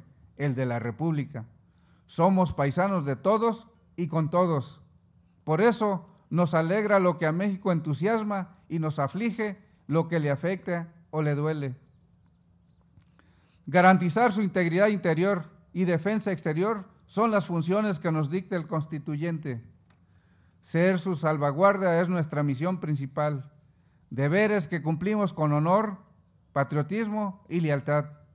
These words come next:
Valores axiales que rigen nuestro quehacer diario y están grabados en nuestra mente y corazón. El pueblo deposita las armas legítimas de la nación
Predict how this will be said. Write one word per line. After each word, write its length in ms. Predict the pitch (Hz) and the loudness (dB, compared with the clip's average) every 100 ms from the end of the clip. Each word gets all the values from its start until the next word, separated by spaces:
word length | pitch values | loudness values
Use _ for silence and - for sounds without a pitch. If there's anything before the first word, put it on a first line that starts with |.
| - _ _ _ _ - | -20 _ _ _ _ -6
Valores 760 | 123 143 147 165 208 202 165 | 2 4 4 4 4 2 0
axiales 720 | 165 160 190 202 208 185 - _ | -2 0 2 2 2 -2 -8 _
que 140 | - 170 | -2 0
rigen 360 | 170 202 202 | 0 -2 -2
nuestro 340 | 175 160 151 139 | 0 0 -2 -2
quehacer 460 | 147 131 170 185 | 0 0 2 0
diario 500 | 160 190 208 214 190 - - _ _ | 2 2 2 0 -2 -6 -20 _ _
y 120 | 156 | -4
están 280 | 160 156 190 | -2 2 2
grabados 540 | 190 165 175 202 196 160 | 4 4 4 4 2 0
en 80 | |
nuestra 320 | 151 143 143 143 | 0 0 -2 -2
mente 500 | 185 214 202 202 185 - _ - | -2 -4 -6 -6 -8 -16 _ -10
y 100 | 165 | -4
corazón. 600 | 175 165 135 151 151 127 - _ _ _ _ _ _ _ _ - | 0 0 0 0 -2 -6 -12 _ _ _ _ _ _ _ _ -6
El 200 | 160 160 | -2 2
pueblo 380 | 208 240 226 202 | 6 6 6 4
deposita 580 | 175 170 165 214 196 190 | 2 2 0 0 0 2
las 220 | 160 165 | 2 2
armas 320 | 196 196 156 | 2 0 -2
legítimas 580 | 151 - 180 202 185 151 | -4 -6 -6 -2 0 0
de 120 | 151 | 0
la 160 | 139 139 | 0 0
nación 520 | 143 190 233 220 | -2 -2 -2 -4